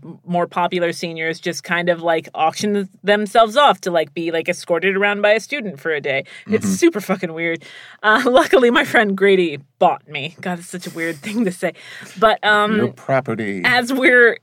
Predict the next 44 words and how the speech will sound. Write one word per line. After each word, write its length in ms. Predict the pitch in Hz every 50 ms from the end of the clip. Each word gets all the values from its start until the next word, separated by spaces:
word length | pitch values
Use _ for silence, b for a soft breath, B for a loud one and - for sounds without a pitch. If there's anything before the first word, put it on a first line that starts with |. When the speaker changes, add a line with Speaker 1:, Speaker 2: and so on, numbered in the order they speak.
| _ -
Speaker 1:
in 320 | 240 269 294 311 285 254
line, 440 | 214 208 233 285 311 277 240 208 196
like, 200 | 196 196 208 208
this 180 | - 214 208 214
dude's 300 | - 240 247 247 226 196
trying 260 | - - 233 220 220
to 60 | 208 196
talk 320 | 185 247 240 269 311 -
to 120 | - 233
me, 140 | 214 208 190 185
and 80 | 190
he's 100 | 196 196
like, 120 | 233 220 214
"Oh, 160 | 262 311 302
hey, 320 | 320 330 330 330 320 311 311
Terry, 260 | - 277 269 269 269 262
what's 160 | 262 262 -
going 260 | - 269 262 254 254
on?" 280 | 254 262 247 220 190 165
And 220 | 139 196 202 202
I 80 | 202 202
went, 160 | 202 214 220
"Don't 160 | 349 427 508
fucking 300 | - 587 571 554 571 554 539
talk 280 | - 403 403 415 403 403
to 120 | - 392 403
me." 140 | 415 427 466 539 571 571 _ _ _ _ _ _ _ _ _ _ _ _ _ _ -
And, 360 | - 240 254 254 254 269 233
<laughs> 0 |
uh, 340 | 262 247 254 - - 349 262 - 135 - - -
a 160 | 175 190 185
girl, 300 | 180 185 - 190 180 175 -
a 100 | 185 202
cheerleader 540 | 190 - - 214 202 196 196 196 202 208 208
went, 180 | 214 220 220 -
"Why 40 | 392
are 160 | 523 587 605
you 40 | 622 587
being 140 | 554 554 554
so 280 | - 539 523 480 - 480
shitty 140 | 480 480 466
to?" 580 | 480 427 - - - - - - - - - 233
I'm 100 | 226 220
like, 140 | 214 190